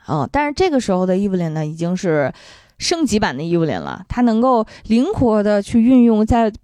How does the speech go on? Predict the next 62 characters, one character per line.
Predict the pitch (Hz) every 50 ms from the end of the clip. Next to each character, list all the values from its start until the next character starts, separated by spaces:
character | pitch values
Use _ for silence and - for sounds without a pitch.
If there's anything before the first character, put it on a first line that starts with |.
| - -
各 | - - - 466 311
种 | - 196 190 196 196
宇 | 170 151
宙 | - 196 185 175
里 | 151
学 | 131 - - 170 151 156
到 | 190 220 233
的 | 185 180 175
那 | 180 185 190
些 | - 208 202
技-， | - - 240 233 196 160
技 | - - - - - 494 311
巧， | 220 - 185 - - - - - -
然 | 180 170 170
后 | 190 185 196
去 | - - 208 185 175 185 - - - - - - - _ _ _ -
做 | 247 240 220
出 | - - 233 240
自 | 214 - 208
己 | 175 165 104
的 | 156
战 | 170 - 214 208 202
斗 | 196 190 185
决 | 170 143 123 139
策， | - - 190 143 104 -
但 | - 285 294
是 | 269
他 | 254 262 277
并 | 254 294 294 277
没 | 226 180
有 | 202 208 190
伤 | 185 - 226 220
害 | 208 240 214 214
任 | 214 247 254 220
何 | - - 123 117
人。 | 98 80 60 73 101 - - - - - - -
相 | - - 359 370 381
反 | - 247 - - -
的， | 143 127 - _
伊 | - 311 359
芙 | 359
琳 | 320 294 262 247 233 226
面 | - 302 339 311
对 | 294 277
所 | 254 - 202 233
有 | 302
的 | 294 226 190
敌 | 180 - - 123 143
人， | 180 185 117 92 101 113 - -
都 | - 294 339
在 | - 359 294 254
使 | - - - 185 120
用 | 101 170 214 214 190 160 233
刚 | - 226 240 247
刚 | 240 247 247 240 240
他 | 240 - 254
感 | 240 - - -
受 | 180 - 247 226
到 | 208 208 202 202
的 | 190 185
那 | 185 190 190 185
种 | - 131 90 98 90 -